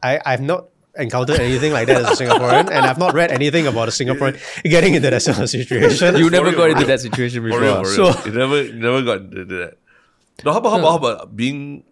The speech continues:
Speaker 2: I don't know, studious or careful
Speaker 3: Or like, or like the
Speaker 2: or
Speaker 3: army experience
Speaker 2: Ah, the
Speaker 3: lah.
Speaker 2: army experience. Did
Speaker 3: Yeah.
Speaker 2: that, any, any of that helped you?
Speaker 1: Oh yeah, so, so <laughs> this is actually pretty funny
Speaker 3: Uh-huh.
Speaker 1: because, like, um, so we were going out, we were starting, we were starting that whole sequence in the army, in the, in the desert, right?
Speaker 3: Mm.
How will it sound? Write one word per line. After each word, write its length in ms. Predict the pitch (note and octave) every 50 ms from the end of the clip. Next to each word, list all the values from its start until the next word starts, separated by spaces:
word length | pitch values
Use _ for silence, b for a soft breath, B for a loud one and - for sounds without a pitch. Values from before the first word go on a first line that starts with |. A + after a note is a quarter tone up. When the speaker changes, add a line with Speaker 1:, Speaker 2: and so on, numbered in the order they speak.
| _ _ _ _ _ -
Speaker 2:
I 80 | -
don't 120 | G2+ G2+ G#2+
know, 140 | G#2+ G2+ F#2
studious 840 | F2+ - - - G2+ G2 G2 G#2+ G#2+ G2+ G2+ G2+ G2+ G2+ G2 -
or 100 | - E2+
careful 240 | - - - - -
Speaker 3:
Or 40 | D4
like, 120 | C4+ B3 -
or 140 | - - A3+
like 120 | A#3 G#3
the 60 | G#3+ -
Speaker 2:
or 60 | F#3
Speaker 3:
army 240 | A3 A#3+ C4 C#4 B3+
experience 440 | - - - A#3 B3 C4+ C#4+ C4+ C4
Speaker 2:
Ah, 100 | - -
the 60 | E3
Speaker 3:
lah. 40 | C3+ C#3
Speaker 2:
army 160 | C#3+ E3+ E3
experience. 320 | C3+ - - B2 A#2 G#2
Did 60 | -
Speaker 3:
Yeah. 280 | F#3 G3+ E3 - - B2
Speaker 2:
that, 60 | C3
any, 160 | D3 D3 -
any 180 | B2+ C#3 D3 F3
of 120 | E3+ C#3 B2
that 120 | C3+ A2+ A2
helped 220 | A2 A2 - - B2
you? 260 | A#2+ A#2+ B2 - - _ B B B -
Speaker 1:
Oh 120 | G3 G#3 A3
yeah, 240 | A3 A#3+ A3 E3
so, 280 | C#3+ - A3+ A3 A3 G#3+ B B B B B B
so 260 | - - A3 - - - C#3+ - - - - A#3+ A3+
<laughs> 420 | - B3 G#3+ - - - - -
this 140 | - - -
is 140 | A3+ C#3 B2+
actually 220 | C#3 - - E3+
pretty 200 | E3+ - C#3 D3
funny 420 | C3 - C3+ B2 B2 B2+ B2 A2 B B B
Speaker 3:
Uh-huh. 240 | C3 C3 B2+ A#2 G#2+
Speaker 1:
because, 400 | A2+ E3+ E3+ F3 A3 A3 F3 F3 G3
like, 300 | E3 D3+ D3+ D3+ - _ -
um, 320 | D#3 C#3 C#3 C3+ C3+ D#3 F3+
so 140 | - - F#3
we 140 | E3 E3 D3
were 80 | C3+
going 240 | C3 C#3+ D3+ D#3 E3+
out, 220 | E3 E3 E3+ F3
we 100 | D3 C3+
were 80 | B2+ A2+
starting, 460 | - C#3 C3 C#3 D#3+ D#3+ D#3 D#3+ - -
we 120 | C3 A#2+
were 60 | A2+ G#2+
starting 300 | - B2+ A#2+ C#3 D3 C3
that 120 | G#2+ -
whole 120 | - C#3+
sequence 400 | C3 - B2+ - - B2+ A#2+ G#2+
in 80 | G2+ F#2
the 80 | F#2 F#2+
army, 260 | G#2+ G#2 G#2+ A#2+ - -
in 180 | B2 A2 G#2+
the, 220 | G#2 G#2 G2+ G#2 G#2+
in 80 | G2+
the 100 | G2 G2
desert, 420 | F#2+ A2+ A2+ G#2+ A2 A#2+ A2 G2+ G#2
right? 260 | F#2 F#2 G#2+ A#2+ -
Speaker 3:
Mm. 340 | D3+ C3 A#2+ G#2+ F#2+ G2